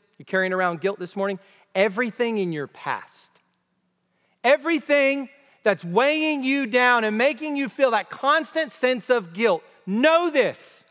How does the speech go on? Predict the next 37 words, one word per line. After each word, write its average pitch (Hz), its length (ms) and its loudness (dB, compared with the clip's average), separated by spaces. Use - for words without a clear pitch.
Be 247 140 2
encouraged 277 680 0
by 220 160 4
this. 156 300 -8
Be 233 140 0
strengthened 277 840 -4
by 196 220 2
this. 151 460 -6
That 254 240 0
everything 320 960 0
you 254 140 -2
are 240 80 0
doing 240 260 -2
right 233 240 2
now, 247 220 2
everything 285 260 0
that 208 180 -4
you're 214 140 0
experiencing 294 640 -4
right 285 220 2
now, 262 140 0
everything 247 220 -4
that's 202 120 -8
going 208 180 -2
on 269 140 2
in 311 80 -4
your 294 100 -2
life 285 280 0
right 269 160 -2
now, 254 160 0
everything 247 240 -4
you 226 80 -4
will 269 200 0
experience 302 440 -2
and 196 100 -6
have 294 300 0
experienced 226 480 -4